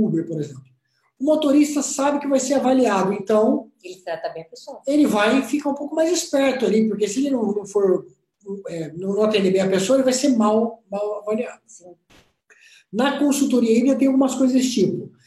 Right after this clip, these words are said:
Speaker 1: Ele sabe que o atendimento é registrado, então ele sabe que também não vai ficar falando mal do chefe ali, porque,
Speaker 2: Sim.
Speaker 1: pô, esse negócio tá registrado ali.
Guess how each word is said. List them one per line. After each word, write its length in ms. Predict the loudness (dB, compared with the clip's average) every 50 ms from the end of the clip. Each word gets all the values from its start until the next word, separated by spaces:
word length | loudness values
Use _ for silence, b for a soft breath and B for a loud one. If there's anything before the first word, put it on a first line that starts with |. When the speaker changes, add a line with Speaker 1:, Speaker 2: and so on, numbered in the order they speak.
| b b b
Speaker 1:
Ele 160 | 0 2 2
sabe 400 | 2 0 0 0 0 2 2 0
que 120 | 0 2 2
o 140 | 2 4 2
atendimento 540 | 2 2 0 0 2 4 4 4 4 2
é 60 | 2 2
registrado, 760 | 4 4 4 2 0 0 0 0 0 2 2 0 0 0 -2
então 160 | 0 2 2
ele 100 | 2 2
sabe 720 | 0 0 0 0 2 2 2 0 0 0 2 0 0 0 -4 b b b b b _
que 100 | _ -4
também 220 | 0 2 2 2 4
não 60 | 2
vai 100 | 2 2
ficar 220 | 2 0 0 0
falando 220 | 0 0 0 2 2
mal 180 | 4 4 2 0
do 60 | 0
chefe 360 | -2 0 0 0 2 0 -2
ali, 160 | -2 -2 -4
porque, 260 | -4 -4 -4 -4 -2
Speaker 2:
Sim. 120 | -2 0 2
Speaker 1:
pô, 180 | 2 2 2
esse 140 | 2 -2 -4
negócio 260 | -4 -2 -2 -2 -2
tá 60 | -2 -4
registrado 520 | -2 -2 -4 -6 -8 -8 -8 -6 -4 -2
ali. 200 | -2 -4 -4 -8